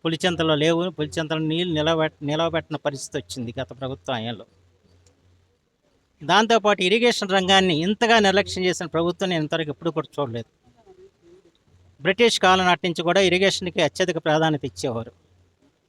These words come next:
అలాగే చంద్రబాబు గారి టైంలో ఈ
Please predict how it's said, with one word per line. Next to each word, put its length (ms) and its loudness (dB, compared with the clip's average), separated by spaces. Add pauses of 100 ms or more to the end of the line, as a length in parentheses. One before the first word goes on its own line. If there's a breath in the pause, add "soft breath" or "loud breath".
(500)
అలాగే 200 4
చంద్రబాబు 460 4
గారి 120 4
టైంలో 560 2 (2750)
ఈ 100 6